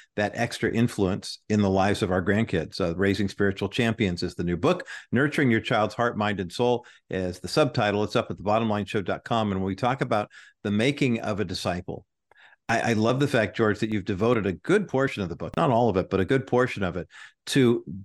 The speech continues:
basically just explaining to us, what does it mean to make disciples? Because I, I'm sure there are a lot of people, it's kinda like when I hear someone say, "Oh, I love my church because my pastor preaches the gospel."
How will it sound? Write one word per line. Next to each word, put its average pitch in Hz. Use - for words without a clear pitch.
basically 175
just 131
explaining 117
to 143
us, 107
what 127
does 190
it 180
mean 131
to 127
make 110
disciples? 254
Because 117
I, 131
I'm 123
sure 185
there 151
are 120
a 113
lot 135
of 208
people, 131
it's 131
kinda 196
like 185
when 143
I 135
hear 147
someone 135
say, 131
"Oh, 139
I 131
love 139
my 139
church 123
because 117
my 123
pastor 123
preaches 147
the 123
gospel." 101